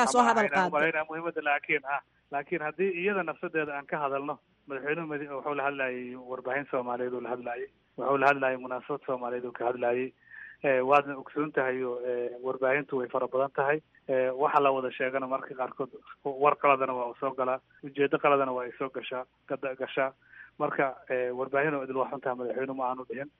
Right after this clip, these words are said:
Speaker 1: laakiin war qalada cid baahisa ayuu wuxuu leeyahay, war qalad hay baahin, qaladna waa ku jiraa buu leeyahay. Ee, waxaan jeclaa lahaa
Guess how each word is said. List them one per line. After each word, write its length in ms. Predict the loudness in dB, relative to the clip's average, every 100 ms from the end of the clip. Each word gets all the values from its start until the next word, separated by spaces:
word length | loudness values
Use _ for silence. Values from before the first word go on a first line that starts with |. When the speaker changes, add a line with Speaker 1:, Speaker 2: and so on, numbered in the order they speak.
| _
Speaker 1:
laakiin 280 | 0 2 2
war 140 | 4 4
qalada 300 | 6 6 4
cid 360 | -4 -10 -20 -4
baahisa 420 | 0 0 0 -4 -2
ayuu 200 | -2 -2
wuxuu 200 | -2 -2
leeyahay, 340 | -2 -2 -4 -10 _ -2
war 160 | -2 4
qalad 220 | 4 4
hay 80 | 0
baahin, 280 | -4 -6 -2
qaladna 260 | 0 0 -2
waa 140 | -8
ku 80 | -10
jiraa 220 | -6 -4
buu 140 | -4 -2
leeyahay. 360 | 0 2 2 0 _ -20 -2
Ee, 280 | 2 4 2
waxaan 300 | -2 -4 -4
jeclaa 340 | -2 4 4
lahaa 300 | 4 2 -4